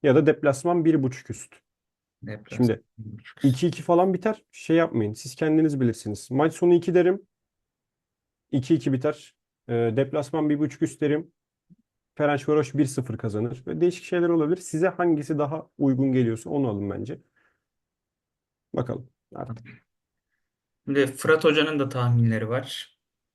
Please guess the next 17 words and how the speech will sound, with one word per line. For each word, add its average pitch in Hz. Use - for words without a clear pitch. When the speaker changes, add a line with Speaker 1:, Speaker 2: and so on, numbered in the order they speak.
Speaker 2:
Ee, 107
onları 113
da 143
ekrana 120
getirelim. 120
Önce 139
çarşamba 120
gününün 139
tahminleri. 135
Sonrasında 117
da 143
Fırat 120
Hoca'nın 117
perşembe 117
tahminleri 110
ekrana 110
gelecek. 98